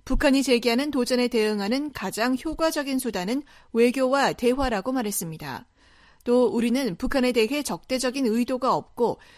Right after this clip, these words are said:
한반도의 완전한 비핵화라는 가장 중요한 목표를 달성하기 위한 실질적인 대화를 추구한다고 밝혔습니다. 앞서 볼튼 전 보좌관은 비오에이와의 인터뷰에서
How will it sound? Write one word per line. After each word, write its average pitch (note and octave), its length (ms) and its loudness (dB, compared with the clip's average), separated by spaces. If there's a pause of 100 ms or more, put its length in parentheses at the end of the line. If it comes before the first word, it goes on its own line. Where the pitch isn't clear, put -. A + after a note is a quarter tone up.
한반도의 A3 560 0
완전한 B3 500 -2
비핵화라는 B3+ 680 -4
가장 A#3 480 -2
중요한 C4 500 -2
목표를 B3 440 0
달성하기 A3 560 -6
위한 F#3 360 -6 (320)
실질적인 D4 680 -2
대화를 A#3 480 2
추구한다고 B3 640 -2
밝혔습니다. D#3 800 -8 (600)
앞서 B3+ 440 0
볼튼 C#4+ 400 -2
전 C4+ 200 0
보좌관은 B3 680 -2
비오에이와의 C4 680 -2
인터뷰에서 G#3+ 720 -2